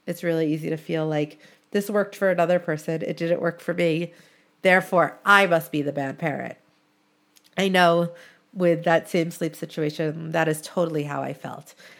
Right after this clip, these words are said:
"Everyone's telling me to swaddle and the baby will sleep.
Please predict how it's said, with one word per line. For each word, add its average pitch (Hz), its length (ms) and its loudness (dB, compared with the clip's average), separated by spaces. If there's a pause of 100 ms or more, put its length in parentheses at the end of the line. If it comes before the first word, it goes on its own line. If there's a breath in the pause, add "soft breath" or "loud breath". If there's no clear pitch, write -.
(420 loud breath)
"Everyone's 269 460 4
telling 233 320 2
me 220 100 0
to 202 80 0
swaddle 202 520 2
and 175 100 -4
the 170 60 -6
baby 156 260 -4
will 151 120 -2
sleep. - 300 -14